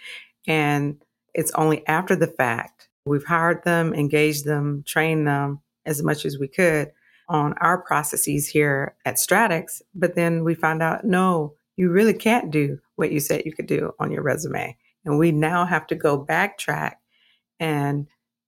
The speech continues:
try to teach you how to do, you know, X, Y, Z. So, you know, we,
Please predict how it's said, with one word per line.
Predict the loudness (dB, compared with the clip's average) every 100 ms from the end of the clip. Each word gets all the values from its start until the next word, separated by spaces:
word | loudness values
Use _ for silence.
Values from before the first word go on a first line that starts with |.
| -12
try | -4 0
to | 2
teach | 0 0 -2 -2
you | -6 -8 -12 -16 _ _
how | -4 0 0
to | 0
do, | 2 4 4 0 -8 _ -2
you |
know, | 0 2
X, | 0 -2 -2
Y, | -2 0
Z. | 0 0 0 -2 _ _ _ _
So, | -6 -2 -2 0
you | 2
know, | 2
we, | 4 2